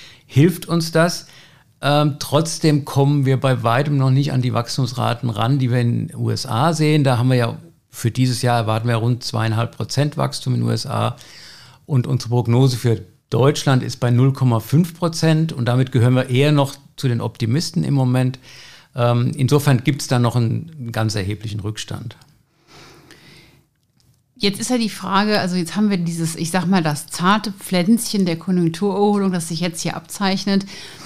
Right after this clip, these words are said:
Speaker 2: Wenn man mal auf die, die Risiken schaut, wie groß ist denn die Gefahr,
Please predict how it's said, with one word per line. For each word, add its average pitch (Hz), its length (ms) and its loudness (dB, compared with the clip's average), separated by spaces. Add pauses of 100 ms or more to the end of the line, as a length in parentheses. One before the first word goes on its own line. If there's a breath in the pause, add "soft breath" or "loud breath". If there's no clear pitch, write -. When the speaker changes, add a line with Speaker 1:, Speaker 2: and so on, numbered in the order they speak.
(640 loud breath)
Speaker 2:
Wenn - 1600 -10
man 233 120 2
mal 208 180 2
auf 190 120 -4 (120)
die, 180 300 -8
die 185 120 2
Risiken 247 500 4
schaut, 156 320 -2
wie 214 100 0
groß 262 340 0
ist - 160 -6
denn 180 160 4
die 165 120 4
Gefahr, 160 680 -2